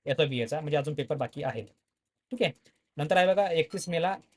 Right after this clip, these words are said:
थर्टी फर्स्ट मेला असणार आहे, सकाळी साडे दहा ते दीड पर्यंत, अ, टीवायबीएचा पेपर होणार आहे आणि कॉम दोनशे वीस होणार आहे, टीवायबी कॉमचा मराठी आणि इंग्लिश मीडियम. ठीक आहे, नंतर आहे बघा अडीच ते साडेपाच जे आहे संध्याकाळी पेपर होणार आहे,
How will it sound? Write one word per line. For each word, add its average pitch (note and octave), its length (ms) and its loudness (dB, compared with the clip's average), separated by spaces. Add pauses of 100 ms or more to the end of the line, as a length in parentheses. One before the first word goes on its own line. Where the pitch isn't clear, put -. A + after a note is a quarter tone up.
(360)
थर्टी C#3+ 180 -2
फर्स्ट G3 200 0
मेला F#3 160 0
असणार F3 240 0
आहे, F3 220 4
सकाळी E3+ 480 4
साडे D#3+ 200 2
दहा E3+ 160 6
ते E3+ 120 2
दीड D#3 160 -4
पर्यंत, D#3+ 320 2 (560)
अ, C#3 120 6
टीवायबीएचा F#3 580 2
पेपर F3 220 0
होणार C#3 180 2
आहे D3+ 200 2
आणि E3 220 0
कॉम E3 220 2
दोनशे E3 260 -2
वीस E3 140 -2
होणार C#3 180 2
आहे, C#3+ 180 2
टीवायबी D3 340 2
कॉमचा C3 300 -2
मराठी C3+ 340 0
आणि D3+ 260 -2 (300)
इंग्लिश D3 280 -2
मीडियम. G#2+ 240 -6
ठीक A3+ 200 -6
आहे, - 80 2 (560)
नंतर D#3+ 200 0
आहे G3+ 100 6
बघा G#3 180 6
अडीच E3+ 320 0
ते G3 60 0
साडेपाच E3+ 400 2
जे F3 120 0
आहे E3+ 140 6
संध्याकाळी D#3+ 380 0
पेपर E3 220 0
होणार D3 200 0
आहे, D3+ 260 0